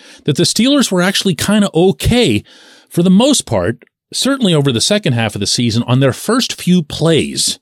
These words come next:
of the game. Do you remember that? The scripted plays, as they're known in football, as if they aren't all scripted. And you'd even see some ingenuity. You'd see things where you'd go, "Whoa, where's that been?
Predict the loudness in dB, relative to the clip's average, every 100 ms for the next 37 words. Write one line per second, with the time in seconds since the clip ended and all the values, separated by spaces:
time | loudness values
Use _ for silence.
0 | _ _ _ _ -8 -4 -2 -2 0 -2
1 | -6 -2 2 4 4 2 0 -2 _ _
2 | _ _ _ _ -2 -2 0 0 0 -4
3 | -2 -4 -4 -4 -6 -6 _ _ _ -8
4 | -4 -2 -4 -6 -8 -10 -8 -8 -8 -8
5 | -8 -12 -8 -4 -2 0 0 -2 -4 -4
6 | -4 -4 -8 -12 -14 -20 -20 _ _ _
7 | _ _ _ _ _ _ _ 0 2 4
8 | 4 2 2 0 0 0 0 0 0 2
9 | 2 4 4 4 2 -2 -8 _ _ _
10 | _ -2 0 0 0 0 2 2 2 4
11 | 4 2 2 2 2 0 0 2 2 0
12 | -2 -8 -18 -20 _ -6 -2 2 0 0
13 | 0 -2 -4